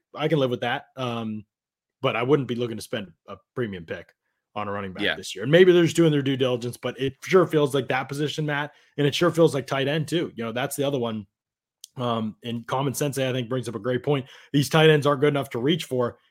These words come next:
Speaker 1: Yeah, I mean, I wouldn't be reaching for these tight ends either, to be honest with you. Like, to me, I don't think there's any tight end in this class worth taking before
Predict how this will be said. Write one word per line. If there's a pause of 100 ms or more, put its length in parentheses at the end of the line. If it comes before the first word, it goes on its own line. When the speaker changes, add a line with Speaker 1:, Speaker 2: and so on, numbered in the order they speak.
(160)
Speaker 1:
Yeah,
I
mean,
I
wouldn't
be
reaching
for
these
tight
ends
either,
to
be
honest
with
you.
Like,
to
me,
I
don't
think (320)
there's
any
tight
end
in
this
class
worth
taking
before